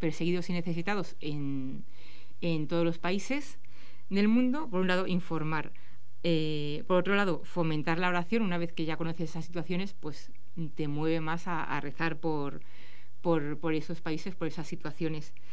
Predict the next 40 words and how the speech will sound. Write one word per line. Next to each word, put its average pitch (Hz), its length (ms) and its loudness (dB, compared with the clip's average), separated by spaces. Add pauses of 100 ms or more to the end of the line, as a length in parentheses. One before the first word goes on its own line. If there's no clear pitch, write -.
(320)
de, 151 580 2
de 156 140 0
esas 143 680 0
personas. 151 540 -2 (340)
Y, 180 560 2
y 175 120 0
como 165 280 2
tercer 180 400 0
punto, 220 380 0
pues, 156 160 0
recaudar 156 400 -2
fondos, 175 380 0
porque 147 920 -2 (140)
se - 120 -2
dedican 151 280 0
a 156 40 -2
hacer 160 180 0
muchos 165 340 0
proyectos 170 440 0
cada 170 220 0
año 170 340 0
para 147 320 -2
ayudar 147 300 0
a 156 80 0
todos 165 160 0
estos 165 220 -2
países. 175 400 0
Entonces, 156 280 -2
claro, 156 200 -2
al 143 40 -2
final 147 240 -2
eso 151 200 -2
tiene 151 200 -2
que 143 120 -2
ser, 143 240 -2 (600)
eh, 151 320 0
recaudando, 151 840 0 (460)
eh, 139 600 -2
pues, 143 160 -2
dinero, 143 320 -2